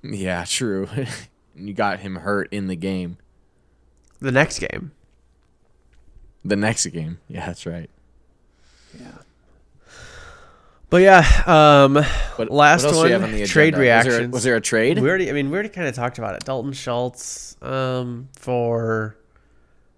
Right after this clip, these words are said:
Speaker 2: uh, Davis Mills, essentially. There was a few picks traded in there.
Speaker 1: Basically.
Speaker 2: Um,
Speaker 1: Yeah.
Speaker 2: yeah.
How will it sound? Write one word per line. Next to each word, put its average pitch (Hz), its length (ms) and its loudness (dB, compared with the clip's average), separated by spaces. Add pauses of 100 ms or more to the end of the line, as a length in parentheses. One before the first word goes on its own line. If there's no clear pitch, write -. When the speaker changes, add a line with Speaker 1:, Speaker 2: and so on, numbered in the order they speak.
(320)
Speaker 2:
uh, 50 360 -10 (140)
Davis 131 400 -2
Mills, 113 460 -6
essentially. 117 560 -12
There 123 120 -4
was 123 100 -6
a 120 60 -10
few 127 200 -8
picks - 480 -10 (160)
traded 120 220 -12
in - 60 -12
there. 117 100 2
Speaker 1:
Basically. 95 480 -2 (500)
Speaker 2:
Um, 110 800 -10 (440)
Speaker 1:
Yeah. 87 360 -6
Speaker 2:
yeah. 85 300 -10